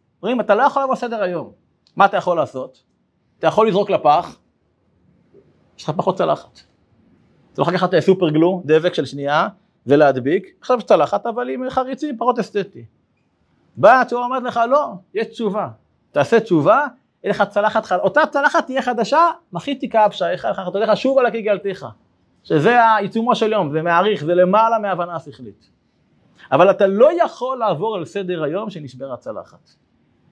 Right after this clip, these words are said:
אני לא רוצה לוותר על הצלחת, ואני גם לא רוצה לחיות במציאות של, של הסדקים עם הדבק, זה כבר, "ת-, תגיש עכשיו לחמותך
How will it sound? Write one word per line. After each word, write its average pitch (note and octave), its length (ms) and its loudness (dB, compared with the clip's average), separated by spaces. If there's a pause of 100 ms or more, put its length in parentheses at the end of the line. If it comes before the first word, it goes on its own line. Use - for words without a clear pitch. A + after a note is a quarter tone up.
(360)
אני B2 140 -2
לא C#3 100 2
רוצה C#3 200 -2
לוותר C#3 380 -4
על C3 80 -4
הצלחת, B2+ 520 -4 (360)
ואני D3 180 2
גם F3 160 2
לא A3 60 4
רוצה B3 220 2
לחיות A#3 320 -4
במציאות A3+ 600 -4
של, A3+ 240 4 (840)
של F3 200 4
הסדקים F3+ 420 0
עם G3+ 120 -2
הדבק, F#3+ 380 2
זה E3 100 -6
כבר, F3+ 220 -4
"ת-, F3 240 -14
תגיש D3 300 -10
עכשיו C#3+ 200 -4
לחמותך C3+ 680 0